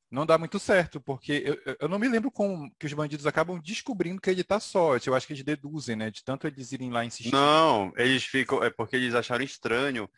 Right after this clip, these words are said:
Speaker 2: que um dia eles foram lá, ele, ele foi lá com um policial, eles falaram que iam viajar, aí chega lá no dia, aí eles vão assaltar, aí o Kevin percebe que tem bandido e acende a luz. Aí, "Ué, tem gente, então a gente volta amanhã." Quando voltar no outro dia, o Kevin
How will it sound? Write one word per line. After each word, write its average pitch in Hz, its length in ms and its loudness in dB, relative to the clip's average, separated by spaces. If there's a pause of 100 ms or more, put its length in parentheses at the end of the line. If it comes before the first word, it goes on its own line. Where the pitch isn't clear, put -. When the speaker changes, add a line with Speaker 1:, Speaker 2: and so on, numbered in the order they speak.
(280)
Speaker 2:
que 127 160 -4
um 127 60 0
dia 120 140 0
eles 160 100 0
foram 139 300 0
lá, 120 260 4
ele, 120 240 -2
ele 113 160 -6
foi 156 180 -2
lá 131 200 4
com 139 100 -6
um 131 80 -6
policial, 113 720 0
eles 113 140 -8
falaram 120 260 0
que 180 60 -8
iam 165 80 -6
viajar, 117 540 2
aí 110 120 -2
chega 131 320 -2
lá 120 140 2
no 123 120 -6
dia, 117 500 -4 (120)
aí 120 200 4
eles 127 160 2
vão 147 200 2
assaltar, 139 640 2
aí 120 140 -2
o - 80 -10
Kevin 131 340 -2
percebe 123 580 -6
que - 60 -20
tem 123 100 -8
bandido 139 340 -4
e 151 40 4
acende 143 300 -2
a 170 60 0
luz. 135 380 -8 (520)
Aí, 123 360 4
"Ué, 156 360 4 (100)
tem 160 180 -2
gente, 143 360 -4
então 131 120 -4
a - 20 -4
gente 123 100 -6
volta 127 240 2
amanhã." 143 480 -2
Quando 202 220 -2
voltar 151 200 0
no 131 60 0
outro 123 160 -8
dia, 127 300 -2
o 117 80 -4
Kevin 127 580 0